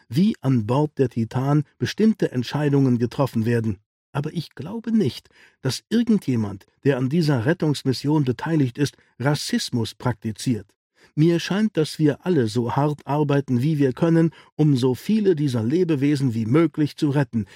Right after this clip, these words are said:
ganz egal, woher ihre Gene kommen.“ Torvik nickte und beobachtete die Menge erneut, diesmal aber über den Bildschirm,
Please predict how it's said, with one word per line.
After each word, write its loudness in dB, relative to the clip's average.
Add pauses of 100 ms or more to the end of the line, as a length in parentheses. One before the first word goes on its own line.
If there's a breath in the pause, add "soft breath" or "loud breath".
(100)
ganz -2
egal, -2
woher 0
ihre 0
Gene -2
kommen.“ -4 (1700)
Torvik -2
nickte 0
und -10
beobachtete -2
die -2
Menge 4
erneut, 2 (280 soft breath)
diesmal 2
aber 0
über 0
den 0
Bildschirm, 0